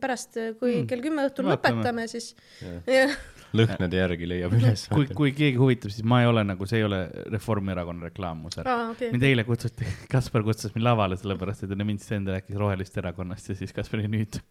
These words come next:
Speaker 2: <laughs> Reformierakond esindamas." <laughs> Laari Varma.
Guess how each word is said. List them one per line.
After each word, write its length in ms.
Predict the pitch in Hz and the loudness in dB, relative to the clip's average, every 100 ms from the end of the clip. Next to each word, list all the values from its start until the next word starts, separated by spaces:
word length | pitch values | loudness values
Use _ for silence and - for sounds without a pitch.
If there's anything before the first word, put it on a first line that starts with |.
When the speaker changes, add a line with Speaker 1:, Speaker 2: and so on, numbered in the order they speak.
| - - | -20 -6
Speaker 2:
<laughs> 320 | 160 156 - | -4 -2 -2
Reformierakond 760 | 143 139 120 110 104 98 98 104 | -2 0 -2 0 -2 -2 -2 0
esindamas." 480 | 104 107 127 131 330 349 339 302 | 0 2 4 6 6 8 8 8
<laughs> 160 | 349 | 10
Laari 420 | - 381 165 165 175 | 12 12 12 12 12
Varma. 320 | 170 147 143 | 10 10 8